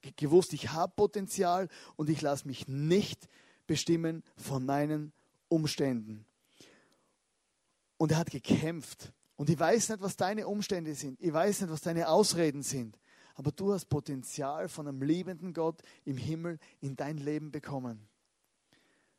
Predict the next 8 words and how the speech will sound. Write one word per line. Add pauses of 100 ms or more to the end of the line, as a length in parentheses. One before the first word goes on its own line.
(760)
Du
bist
sehr
begabt, (140)
du
bist
sehr
gut,